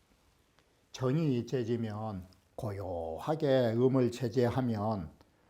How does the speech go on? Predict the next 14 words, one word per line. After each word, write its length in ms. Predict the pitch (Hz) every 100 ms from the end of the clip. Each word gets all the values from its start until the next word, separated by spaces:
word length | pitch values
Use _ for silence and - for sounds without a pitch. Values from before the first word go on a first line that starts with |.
| _ _
함장이란 840 | - 196 208 202 185 160 143 131 117
말이 480 | 110 113 151 156
드러내놓고 880 | - 135 139 170 202 202 214 214 208
제재하지 480 | 175 143 156 147 151
말라 340 | 120 120 127
이 80 | 113
소리예요. 540 | 101 135 117 98 90 - _ _ _ _ _ _ _ _ _ _ _ _
드러내놓고 1080 | - 131 165 117 127 156 - 131 95 - - _ _ _ _ _ - - _ _ _
고요히 720 | - 120 113 107 101 120 180
제재하면 920 | 156 139 139 123 151 131 104 113 85 - _ _ _ _ _ _ _ _
가히 460 | - 127 123 123 123
회 320 | 143 120 117
조아오라 680 | 143 123 113 110 113 110 -
가히 680 | - 113 113 107 113 90